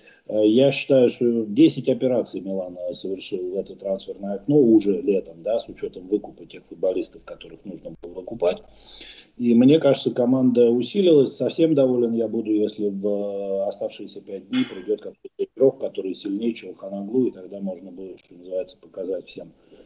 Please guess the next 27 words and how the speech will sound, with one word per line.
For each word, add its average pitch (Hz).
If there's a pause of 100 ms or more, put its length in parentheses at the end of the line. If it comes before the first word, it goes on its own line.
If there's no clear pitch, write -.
(140)
э, 90 (600)
неприличный 98
жест 127
и 95
сказать, 98
что, 87
знаете, 95
мы 92
не 95
заплатили 92
ему -
пять 95
миллионов 101
не 98
потому, 98
что 98
мы 90
жадные, 95
а 85
потому, 90
что -
мы 87
считаем, 90
что -
есть 82
люди 82 (140)
лучше 90